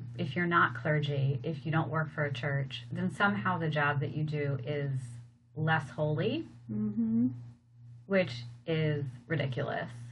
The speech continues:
Speaker 2: Mm-hmm.
Speaker 1: Just because each one of us have the opportunity to show God's love in the work that we do, regardless of what it is.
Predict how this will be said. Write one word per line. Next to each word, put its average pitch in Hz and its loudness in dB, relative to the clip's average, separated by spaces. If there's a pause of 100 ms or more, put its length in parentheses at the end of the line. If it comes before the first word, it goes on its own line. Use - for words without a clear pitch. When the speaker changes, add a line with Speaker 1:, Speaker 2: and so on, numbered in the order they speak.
(1900)
Speaker 2:
Mm-hmm. 254 2 (260)
Speaker 1:
Just 143 -4 (1000)
because 196 2 (100)
each 220 2
one 196 4
of 180 2
us 147 2 (100)
have 170 0
the 165 -2
opportunity 160 0
to 151 -6
show 151 0
God's 143 -2
love 143 0 (760)
in 170 2
the 156 4
work 143 0
that - -4
we 117 -4
do, - -4 (1000)
regardless 151 2
of - -4
what 143 0
it - -2
is. - -8